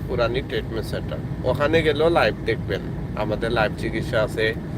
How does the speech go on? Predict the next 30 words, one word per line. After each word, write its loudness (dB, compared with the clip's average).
আজকের 2
লাইভ 4
ঘোষণাটি -2
আমাদের -2
Facebook-এও -2
দেয়া 2
আছে, -2
আপনি -4
দেখে 2
নিতে 0
পারেন 0
ইনশাআল্লাহ। -2
আরাফাত 6
বিন 2
লিখেছেন, 0
"আসসালামু 0
আলাইকুম, -2
ভালো 0
নেই।" -4
ওয়ালাইকুম -4
আসসালাম -2
রহমতুল্লাহ, -2
আলহামদুলিল্লাহ। -4
সাব্বির -2
আহমদ -2
লিখেছে, -2
"আসসালামু -2
আলাইকুম, -2
কেমন -2
আছেন?" -4